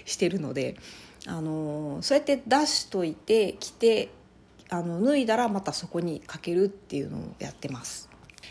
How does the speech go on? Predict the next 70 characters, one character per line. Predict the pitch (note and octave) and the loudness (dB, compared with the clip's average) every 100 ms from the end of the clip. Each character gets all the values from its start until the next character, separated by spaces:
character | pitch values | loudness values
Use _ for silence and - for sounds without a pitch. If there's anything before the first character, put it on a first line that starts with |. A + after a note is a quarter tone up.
| - - | -20 -4
特 | - D4+ A3 | -2 0 0
に、 | D3 | 0
あ | D3+ | -4
の、 | D3 C3 C3 | -6 -8 -6
浴 | E3+ F3+ | -6 -2
衣 | G3+ A3 G#3+ | -2 0 0
の | G3 | 0
部 | G#3+ | 0
屋 | A3 | 0
着 | A#3 | 2
に | F#3+ | 0
関 | C#3 E3+ D#3+ | -4 -8 -8
し | D#3+ | -8
て | - | -8
は | - | -8
で | - | -8
す | D#3 E3 | -10 -10
ね、 | E3 - | -10 -8
こ | F#3 F#3 | -4 -2
う | |
や | F#3 | -2
っ | F#3+ | -4
て | - - E3+ E3+ | -10 -4 -2 -2
か | G3+ | -6
け | A3+ F3+ | -2 -2
て | - | -2
お | C#3+ | -10
い | C#3+ | -12
て、 | - - F#3+ F3 - - | -10 -2 0 0 -4 -10
で、 | F#3+ F3+ F#3 F#3 F#3 F3+ F3 D#3+ D#3+ - - - - - - - - | -6 -6 -4 -6 -6 -6 -8 -8 -10 -12 -16 -20 -20 -20 -20 -14 -6
ま | F3+ C#3+ | -4 -4
あ、 | - - - | -10 -20 -8
家 | E3 E3 | -4 -2
に | C#3 | -4
帰 | D#3 | -8
っ | |
て | - | -10
く | - | -12
る | B2 | -10
じ | A#2+ | -10
ゃ | |
な | A#2 | -12
い | |
で | A#2+ | -12
す | - | -12
か。 | - - - - - - - - - | -14 -18 -20 -20 -20 -20 -20 -20 -10
そ | G3+ | -6
し | - | 0
た | A3 | 2
ら、 | F3 C#3+ - | 4 0 -2
今 | F3+ F#3+ | -2 2
ま | G#3+ | 4
で | F#3+ | 4
は、 | D3+ | 2
ま | D3+ D#3+ | 0 -4
あ、 | D3 | -6
ち | E3 | -8
ょ | |
っ | D#3 - | -12 -8
と | B2+ - - | -8 -8 -8
家 | E3 F3 | -2 -2
の | F3+ | 0
中 | F#3 D#3+ | -2 -4
片 | - - E3+ | -8 -8 -8
付 | F3 F#3+ | -6 -6
け | F3 | -4
た | D3 | -6
り | C#3+ C3 B2 - - | -6 -8 -10 -12 -14
と | - | -16
か、 | - C3 B2 | -12 -12 -12